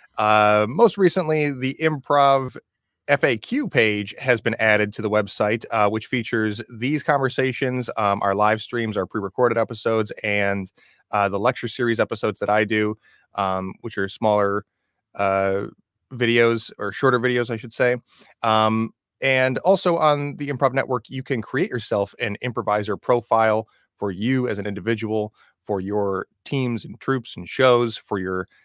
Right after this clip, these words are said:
theater, for your festival, uh, and you can submit to festivals. Um, there are actually, uh, a handful of festivals that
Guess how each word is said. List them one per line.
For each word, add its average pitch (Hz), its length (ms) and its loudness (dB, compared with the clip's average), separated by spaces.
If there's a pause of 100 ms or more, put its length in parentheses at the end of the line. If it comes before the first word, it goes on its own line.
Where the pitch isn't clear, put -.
(180)
theater, 156 360 2
for 110 200 -2
your 107 160 2
festival, 101 640 0
uh, 98 300 -2
and 113 120 -4
you 120 120 -4
can 117 200 -6
submit 117 540 -6
to 92 360 -4
festivals. 92 760 -4
Um, 98 300 -4
there 113 180 2
are 127 160 2
actually, 135 640 0 (420)
uh, 117 140 2
a 131 60 0
handful 190 520 0
of 143 200 0
festivals 151 480 0
that 131 160 2